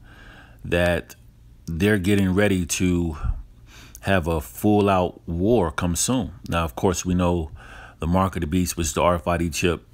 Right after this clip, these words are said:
must be made mandatory, okay, and, uh, must be implemented before this war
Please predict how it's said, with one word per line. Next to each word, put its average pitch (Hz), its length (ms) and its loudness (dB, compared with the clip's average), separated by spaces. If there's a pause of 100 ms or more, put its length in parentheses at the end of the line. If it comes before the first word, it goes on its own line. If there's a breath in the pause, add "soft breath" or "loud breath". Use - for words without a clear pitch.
(140)
must 90 460 0
be 90 120 0
made 85 360 0
mandatory, 80 640 -2 (840 loud breath)
okay, 85 460 -2
and, 80 300 -2
uh, 76 240 -2
must 87 260 -2
be 90 160 -2
implemented 85 640 -2 (300)
before 87 400 0
this 80 260 -2
war 82 460 -2